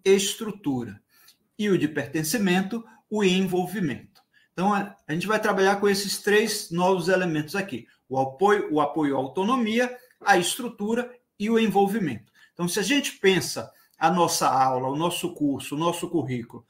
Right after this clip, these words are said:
com base nesses três elementos aí, ah, isso diz a teoria e também, ah, os estudos, eh, que dela derivam, que a gente vai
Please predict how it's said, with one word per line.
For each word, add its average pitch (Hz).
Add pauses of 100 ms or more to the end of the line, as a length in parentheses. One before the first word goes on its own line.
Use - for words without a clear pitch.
(160)
com 190
base 170
nesses 156
três 180
elementos 123
aí, 190 (420)
ah, 143 (320)
isso 185
diz 139
a 180
teoria 208
e 202
também, 143
ah, 131
os 143
estudos, 147 (220)
eh, 131
que 170
dela 143
derivam, 220 (360)
que 214
a 202
gente 190
vai 190